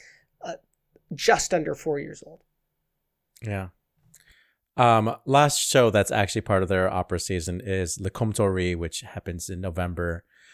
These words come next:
Speaker 2: with friend of the show, Larry Brownlee, as, uh, Ori,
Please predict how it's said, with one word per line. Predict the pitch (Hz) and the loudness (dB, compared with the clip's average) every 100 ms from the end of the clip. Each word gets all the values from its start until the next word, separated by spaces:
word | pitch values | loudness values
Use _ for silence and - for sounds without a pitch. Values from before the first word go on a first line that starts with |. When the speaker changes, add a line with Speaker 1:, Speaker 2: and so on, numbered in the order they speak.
| _ | _
Speaker 2:
with | - 117 - - | 4 4 2 0
friend | 127 | 0
of | 113 | 2
the | 101 | -2
show, | - 98 | 0 0
Larry | 95 90 | 2 0
Brownlee, | 85 110 113 104 98 92 95 | 2 2 2 2 0 -2 -4
as, | - 92 87 87 - - - - | -4 -4 -4 -4 -6 -10 -14 -8
uh, | 90 90 | -6 -4
Ori, | 104 107 98 92 92 | 0 2 2 -2 -4